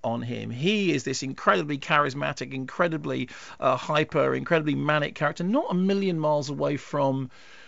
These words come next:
let's say, Richard Gere in, is it Mister Jones? Is that what that film is called? Um, yeah, the, the, the sort of Richard Gere, sort of m-, m-, manic depressive movie, although this is just the sort of the,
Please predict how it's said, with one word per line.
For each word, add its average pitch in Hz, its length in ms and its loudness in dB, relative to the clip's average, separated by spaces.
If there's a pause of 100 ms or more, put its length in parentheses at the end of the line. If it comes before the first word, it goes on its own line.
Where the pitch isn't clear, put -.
(200)
let's - 160 -2
say, 135 400 4
Richard 135 500 -2
Gere 139 400 4
in, 123 200 0
is - 160 -8
it - 100 -12
Mister 190 240 -10
Jones? 151 380 -6
Is 143 60 -12
that 175 120 -12
what - 100 -18
that 101 100 -14
film 127 200 -10
is 113 80 -10
called? 110 460 -12
Um, 127 520 -2
yeah, 147 220 8
the, 135 140 0
the, 143 140 -2
the 147 120 0
sort 143 160 2
of 135 80 0
Richard 135 240 -4
Gere, 127 400 2 (180)
sort 131 160 -4
of - 80 -10
m-, 120 480 -10
m-, 151 380 2
manic 151 500 2
depressive - 720 -2
movie, 120 300 -2
although 127 200 0
this 127 240 -6
is 120 80 -6
just 123 180 -6
the 113 80 -10
sort 117 180 -4
of 120 120 -6
the, 117 220 -4